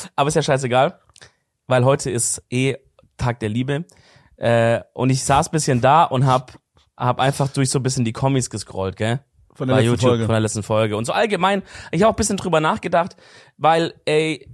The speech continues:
Speaker 1: die letzten Tage waren bei mir das erste Mal in diesem Jahr, glaub ich, so richtig, dass ich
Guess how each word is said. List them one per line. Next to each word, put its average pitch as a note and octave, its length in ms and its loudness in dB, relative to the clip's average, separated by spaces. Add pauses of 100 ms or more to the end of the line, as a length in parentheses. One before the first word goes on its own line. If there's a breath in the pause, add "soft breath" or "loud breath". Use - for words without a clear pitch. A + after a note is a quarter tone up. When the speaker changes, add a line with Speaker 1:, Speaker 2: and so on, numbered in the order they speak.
(140)
Speaker 1:
die D3 180 -2
letzten F#3 360 0
Tage G3 420 -2
waren D3+ 180 2
bei C#3+ 120 2
mir D#3 200 0
das E3 160 -2
erste G3+ 400 0
Mal F#3 140 0
in E3 60 -4
diesem D#3 280 -4
Jahr, D3 240 2
glaub D#3 240 0
ich, C#3 100 -6
so A#2 200 -6
richtig, C3+ 520 -6 (280 loud breath)
dass C#3 180 -2
ich C3 140 -6